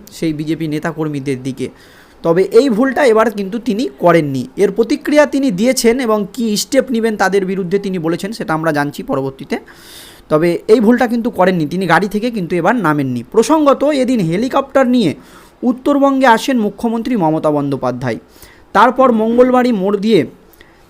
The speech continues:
দিয়ে তার কনভয় যায়। আর সেই সময় সেখানে বিজেপি কর্মীদের বা সমর্থকদের একটি পথসভা হচ্ছিল। আর সেই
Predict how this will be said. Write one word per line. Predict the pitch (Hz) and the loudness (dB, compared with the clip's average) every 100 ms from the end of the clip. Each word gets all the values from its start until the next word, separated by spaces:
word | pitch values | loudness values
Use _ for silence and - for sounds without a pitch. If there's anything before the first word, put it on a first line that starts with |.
| - | -12
দিয়ে | 180 156 202 214 | -6 -2 4 4
তার | 143 175 175 | 4 2 2
কনভয় | 160 165 175 160 151 | 2 0 2 2 2
যায়। | 139 117 101 - - - - | 2 -2 -4 -14 -20 -4 2
আর | 180 | 4
সেই | 180 233 269 | 4 2 2
সময় | - 277 240 147 - | 2 2 2 0 -4
সেখানে | - 202 214 202 | -4 -2 0 -2
বিজেপি | 160 196 233 247 | -4 -4 -4 -2
কর্মীদের | 247 233 233 208 - - - - _ _ _ _ - _ _ | 0 0 2 0 0 -10 -20 -20 _ _ _ _ -20 _ _
বা | 156 156 | 0 0
সমর্থকদের | - 196 226 220 226 190 156 | 2 -2 -2 -2 -2 2 2
একটি | 151 160 | 0 -4
পথসভা | - 165 208 202 175 | -4 -4 -2 0 2
হচ্ছিল। | 151 135 - 127 117 - - - - | 2 -2 -8 -8 -8 -12 -20 -10 2
আর | 180 | 4
সেই | 185 - 254 | 4 4 2